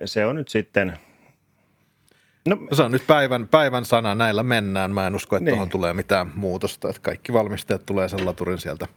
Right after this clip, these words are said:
Speaker 1: Joo.
Speaker 2: sieltä nappaamaan pois ja näin se nyt vaan, vaan menee. Siitä voidaan itkeä sen jonkin aikaa, niin kuin itkettiin noista kuulokeliitännöstä, mutta,
Speaker 1: Niin.
Speaker 2: mutta sitten, sitten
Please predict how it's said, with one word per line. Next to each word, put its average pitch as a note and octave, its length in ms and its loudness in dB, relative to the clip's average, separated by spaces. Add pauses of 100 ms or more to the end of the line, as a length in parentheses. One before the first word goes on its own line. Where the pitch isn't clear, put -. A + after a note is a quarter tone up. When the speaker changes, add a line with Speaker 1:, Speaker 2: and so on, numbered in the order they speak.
Speaker 1:
Joo. E2+ 340 0 (120)
Speaker 2:
sieltä D3+ 280 2
nappaamaan A2 600 -2
pois F#2 380 -4
ja F2+ 80 -8 (200)
näin E2+ 200 -8
se E2+ 80 -12
nyt C#2+ 220 -12
vaan, D#2 200 -4 (280)
vaan F2+ 180 -2
menee. E2 420 -8
Siitä - 240 -12
voidaan G#2+ 320 -2
itkeä E2+ 300 -6
sen F2+ 220 -8
jonkin F2+ 340 -2
aikaa, - 320 -6
niin A#2+ 120 -6
kuin - 220 -6
itkettiin G2+ 540 -4
noista G#2 300 -10
kuulokeliitännöstä, G#2+ 1160 -4
mutta, - 300 -16 (340)
Speaker 1:
Niin. E2 280 -2
Speaker 2:
mutta E2 160 -8
sitten, - 320 -2 (100)
sitten - 320 -6